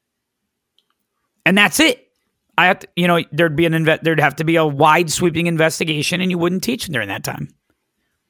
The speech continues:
Now, you can be mean, they can dismiss it, but I mean, if there was real accusations there.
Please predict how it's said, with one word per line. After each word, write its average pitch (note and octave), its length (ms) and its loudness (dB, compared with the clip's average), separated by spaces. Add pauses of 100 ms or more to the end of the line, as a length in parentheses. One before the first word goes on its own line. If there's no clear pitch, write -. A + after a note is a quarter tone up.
(840)
Now, C4 180 6
you C4+ 160 4
can A#3+ 160 2
be D3+ 180 2
mean, B2 380 0
they D3 100 4
can C3 160 -2
dismiss C#3 460 0
it, A#2 140 -6
but E3 100 2
I E3 80 4
mean, E3+ 160 2
if D3+ 120 -2
there F#3 120 4
was C#3 160 -2
real B2 300 0
accusations C3+ 720 -2
there. - 260 -16